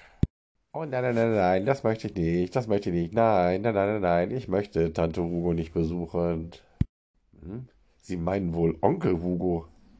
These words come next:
Nein, nein, Tante Hugo, Tante Hugo trinkt immer nur Schaumwein, Schaumwein den ganzen Tag, ist immer nur besoffen.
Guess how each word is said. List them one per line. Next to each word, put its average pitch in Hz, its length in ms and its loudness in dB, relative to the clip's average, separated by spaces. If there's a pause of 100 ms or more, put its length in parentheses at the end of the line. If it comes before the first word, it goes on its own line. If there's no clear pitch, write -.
(400)
Nein, 143 200 -10
nein, 98 400 0
Tante 139 260 -2
Hugo, 101 480 4
Tante 127 340 0
Hugo 92 680 2
trinkt 95 380 -4
immer 123 260 0
nur 107 260 2
Schaumwein, 80 800 0
Schaumwein 85 420 0
den 85 100 -2
ganzen 127 360 -2
Tag, 82 500 0
ist - 140 -12
immer 123 240 -2
nur 92 160 -2
besoffen. 80 760 -2